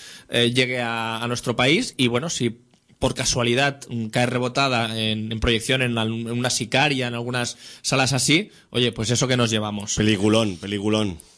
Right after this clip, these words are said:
Speaker 1: Y bueno, pues, eh, mm, recordemos que es la película de Kim Jong-un, habló largo y tendido,
Speaker 2: Ujú.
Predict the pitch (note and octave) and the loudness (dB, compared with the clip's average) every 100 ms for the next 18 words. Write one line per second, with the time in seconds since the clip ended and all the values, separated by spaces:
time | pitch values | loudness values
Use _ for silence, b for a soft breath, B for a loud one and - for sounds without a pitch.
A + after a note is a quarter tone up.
0 | _ C#3+ C#3 C3+ C3 B2+ B2 B2+ B2 A#2 | _ -2 2 4 4 2 2 -2 -6 -4
1 | - A#2+ A2+ A2+ A2 A2 A#2+ A#2 A2+ A2 | -2 0 0 0 -2 -4 -4 -2 0 0
2 | G#2+ A2 A2+ A2+ G#2+ A2 A2 A2 A2 A2+ | 0 0 0 0 -2 -2 0 2 0 2
3 | A2 G#2+ A#2 A2+ A2 C#3 G#3 - A2 G#2+ | 2 2 0 0 2 2 2 -2 -2 2
4 | A2 A2+ A2+ A2 A2+ A2 A#2+ A#2+ A2+ A2+ | 4 4 2 2 0 2 2 4 4 2
5 | A2+ | -2